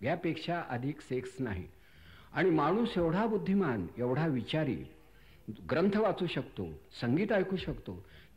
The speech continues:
त्याच्या जीवनामध्ये सेक्स येणं ही विकृती आहे. जसं दूध कितीही चांगलं असलं तरी ते नासू शकतं आणि नासल्यानंतर त्याचं काहीच करता येत नाही,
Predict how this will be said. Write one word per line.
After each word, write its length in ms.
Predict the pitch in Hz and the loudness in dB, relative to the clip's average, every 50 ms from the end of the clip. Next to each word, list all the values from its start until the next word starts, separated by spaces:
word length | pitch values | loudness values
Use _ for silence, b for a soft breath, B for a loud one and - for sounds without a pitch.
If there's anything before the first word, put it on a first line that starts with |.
| - | -2
त्याच्या 340 | - 175 175 170 - 240 240 | 0 0 2 2 2 2 2
जीवनामध्ये 580 | 220 220 214 214 202 202 196 190 175 175 175 165 | 2 2 2 4 4 4 4 4 4 2 2 0
सेक्स 520 | - - - - 160 151 151 - - - | 0 -4 -6 -2 -2 -2 -2 -2 -2 -2
येणं 220 | 135 120 120 123 147 | 0 0 0 0 0
ही 200 | 143 123 151 143 | -2 -2 -2 -2
विकृती 500 | 131 104 - - 120 123 117 - 92 78 | -2 -2 -4 -2 -4 -4 -4 -6 -10 -12
आहे. 180 | - - - - B B B B B B B B B B B 92 | -14 -16 -20 -20 B B B B B B B B B B B -4
जसं 260 | 110 143 135 - 202 180 135 | -2 -2 0 0 -2 0 0
दूध 240 | 131 151 190 190 190 - | 0 0 0 0 0 -2
कितीही 380 | 135 123 - 147 156 196 220 | -4 -2 0 0 0 2 0
चांगलं 500 | 220 - - - - 123 117 127 156 165 | -2 -4 -6 -4 -4 -2 0 0 2 2
असलं 380 | 151 135 135 - 107 90 95 101 101 - | 0 0 -2 -4 -6 -6 -4 -4 -4 -4
तरी 100 | - 151 | -6 -6
ते 140 | 156 - 175 | -4 -4 -2
नासू 420 | 120 92 87 92 101 101 - 185 175 | -2 -2 -2 -2 -4 -4 -4 -4 -4
शकतं 400 | - - 98 - - - - - - B B B B B B B B B B - | -4 -4 -6 -10 -10 -16 -20 -20 -20 B B B B B B B B B B -2
आणि 200 | 113 147 180 160 | 0 2 2 2
नासल्यानंतर 840 | 120 117 131 135 127 - - 190 214 240 233 233 220 214 202 220 202 | 2 2 2 0 -2 -2 -2 0 0 2 2 2 2 0 0 -2 -2
त्याचं 240 | 202 208 190 170 196 | -2 -2 -2 -2 -2
काहीच 340 | 196 - 143 160 170 - | -2 0 0 0 0 -2
करता 300 | - - 135 107 - - | -4 -6 -6 -6 -6 -8
येत 200 | 95 90 - - | -10 -10 -12 -14
नाही, 120 | 85 82 | -18 -20